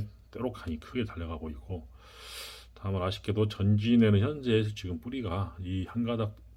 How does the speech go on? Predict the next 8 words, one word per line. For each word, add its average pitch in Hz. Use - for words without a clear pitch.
그 -
이쪽에 101
치도 -
지금 80
모촉의 101
뿌리 90
같아요. 78
자, -